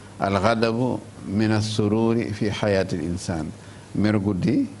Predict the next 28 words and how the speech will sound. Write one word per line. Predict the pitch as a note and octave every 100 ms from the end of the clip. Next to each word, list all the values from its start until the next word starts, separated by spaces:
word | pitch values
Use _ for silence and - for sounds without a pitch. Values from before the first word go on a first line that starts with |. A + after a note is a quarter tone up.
| -
baax | - G2+ F#2+
na, | F#2+
xéewal | F#2 G#2 F#2+ F#2 E2
la, | F2 -
am | A2 F2+
na | E2
solo. | - E2 D2 - - - - - - -
Kii | - D#3
nag | D#3 D3
neen | C#3+ C3+
dafa | C3 C3
gént | A2+ A#2+ A#2 G#2
jaan | A2 G2 F2+ - - -
ju | F#2
mag | F2+ G#2+ A#2+ - - - - - - - - - - -
ci | F#2
biir | F2+ G2
këram. | - G2 E2 C#2+ - - - - - - - - - -
Nee | F2+
na | G#2
xale | G#2+ A#2+ A#2
yi | A#2 A2
jàng | A#2 A2+ A2+ A2 - -
alxuraan, | A2+ A2+ - A2+ G#2+ A2+ F3+ F#3+ - - - - - A2
jaan | A2+ G#2
ji | G2+
dem. | F#2+ E2 - - - - - - - - - - - - - -
Euh, | G#2 A2 A2+ A2 A2 G#2+ A2 E2+